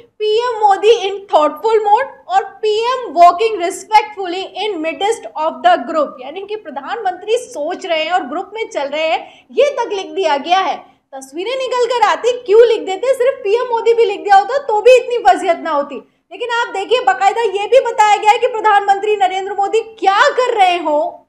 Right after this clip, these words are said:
उस पोज की कहाँ पर तस्वीर लगानी है, वो लिखा गया है।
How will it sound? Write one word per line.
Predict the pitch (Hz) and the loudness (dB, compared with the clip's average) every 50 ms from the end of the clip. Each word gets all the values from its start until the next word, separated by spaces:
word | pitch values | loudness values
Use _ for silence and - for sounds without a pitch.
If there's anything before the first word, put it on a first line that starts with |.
| _ 415 | _ -6
उस | 466 508 494 - | -6 -6 -6 -8
पोज | - - 392 381 370 392 - - - - | -8 -6 -4 -2 -2 -2 -4 -6 -8 -8
की | 381 381 | -8 -8
कहाँ | 381 - - - 330 339 - 370 523 554 | -8 -10 -10 -8 -8 -6 -6 -4 -4 -4
पर | 508 508 480 - | -2 -4 -4 -2
तस्वीर | - 359 359 359 - - 349 330 320 | -4 -4 -4 -4 -8 -8 -8 -8 -6
लगानी | 302 302 285 277 285 285 294 302 302 | -4 -6 -4 -4 -4 -6 -6 -6 -8
है, | 349 302 349 370 370 - _ _ _ _ _ 208 | -6 -6 -6 -8 -8 -12 _ _ _ _ _ -16
वो | 220 339 392 415 403 | -6 -2 0 2 2
लिखा | 370 320 294 - - - 277 247 | 2 0 -4 -8 -8 -6 -6 -6
गया | 240 226 247 233 226 | -6 -6 -6 -6 -6
है। | - 254 208 - - _ _ | -6 -8 -10 -12 -14 _ _